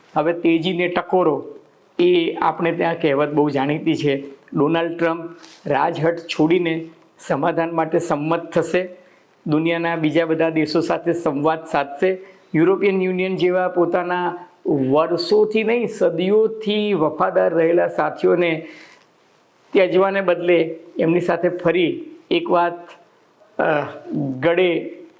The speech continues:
લગાડીને કોઈ સંવાદ અને, અ, વચલો માર્ગ કાઢશે. જો એ નહીં કરે તો દુનિયાભરમાં મંદીનો માહોલ આવશે જ. અને ચીન અને અમેરિકા,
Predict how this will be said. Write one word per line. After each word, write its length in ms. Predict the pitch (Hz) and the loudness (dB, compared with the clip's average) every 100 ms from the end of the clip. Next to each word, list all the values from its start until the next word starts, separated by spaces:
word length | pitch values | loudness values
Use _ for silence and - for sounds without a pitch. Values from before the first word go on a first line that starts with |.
| - | -2
લગાડીને 840 | 143 143 147 170 175 170 143 - - - _ - | 2 2 2 4 4 2 -2 -4 -14 -20 _ 0
કોઈ 180 | 165 | 2
સંવાદ 600 | 170 156 151 165 175 - - | 4 2 2 2 0 -4 -4
અને, 640 | 165 165 165 165 151 - - - - | 0 2 2 0 -4 -8 -16 -12 -4
અ, 200 | 165 139 | 0 0
વચલો 420 | 143 147 185 175 | 0 -2 0 2
માર્ગ 220 | 170 170 | 0 -2
કાઢશે. 500 | - 147 143 190 196 196 - - | 0 -2 0 0 0 -2 -14 -12
જો 240 | 135 165 | 0 4
એ 100 | 170 | 4
નહીં 340 | 143 135 185 - | 2 2 2 2
કરે 460 | 196 202 214 - - - - - | 0 0 -4 -6 -16 -20 -10 -2
તો 120 | 165 | 0
દુનિયાભરમાં 960 | 156 160 175 175 156 160 170 175 180 190 - - _ - | 0 0 0 0 0 0 0 0 -2 -4 -10 -18 _ -2
મંદીનો 460 | 156 151 151 170 165 | -2 0 0 0 0
માહોલ 520 | 156 147 156 156 - | 2 2 2 0 0
આવશે 460 | - 156 151 196 202 | 0 2 2 0 0
જ. 160 | 190 - - - | -4 -12 -20 -6
અને 180 | 180 170 | -2 -2
ચીન 460 | 170 - 220 247 240 | -4 -2 0 0 -2
અને 240 | 196 185 | -2 -4
અમેરિકા, 720 | - 170 180 175 175 143 - | -2 0 2 0 0 -2 -4